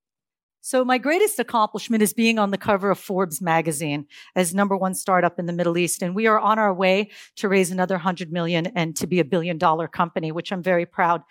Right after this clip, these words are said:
to say that I have done as a woman. And the number one thing that I get asked all the time is,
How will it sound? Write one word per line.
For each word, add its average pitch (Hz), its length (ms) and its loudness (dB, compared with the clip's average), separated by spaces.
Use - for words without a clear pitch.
to - 100 -4
say 185 260 0
that 175 140 -2
I 165 80 4
have 165 160 -2
done 170 180 2
as 175 140 -2
a 175 40 -2
woman. 170 360 -4
And 160 180 -4
the 233 80 0
number 294 300 0
one 233 180 0
thing 208 220 -4
that 180 100 -4
I 175 80 2
get 170 200 -2
asked 170 380 0
all 147 140 -4
the 151 80 -8
time 151 300 0
is, 139 180 -6